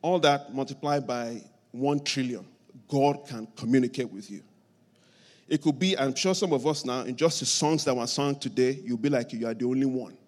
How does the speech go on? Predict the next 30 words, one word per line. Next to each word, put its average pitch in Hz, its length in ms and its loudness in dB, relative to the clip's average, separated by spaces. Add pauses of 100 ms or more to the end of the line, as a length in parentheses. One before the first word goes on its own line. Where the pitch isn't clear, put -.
(240)
that 117 80 -12
they 113 60 -8
were 107 120 -8
singing 123 420 -2
to. - 140 -10
It - 60 -12 (640)
might 127 160 -2
have 123 140 -2
just 156 220 -2
been 117 280 -4
one 139 320 0
word 135 180 2
from 113 200 -8
those 120 200 -6
songs. - 500 -14 (1500)
It 131 60 0
may 123 140 6
be 123 120 0
the 127 80 4
word 165 200 6
that 160 100 6
was 143 120 4
shared. 196 440 0
It 139 80 -6
may 131 100 4
even 165 220 2
be 165 140 0
in 160 100 4
the 147 100 4
announcements. 151 920 0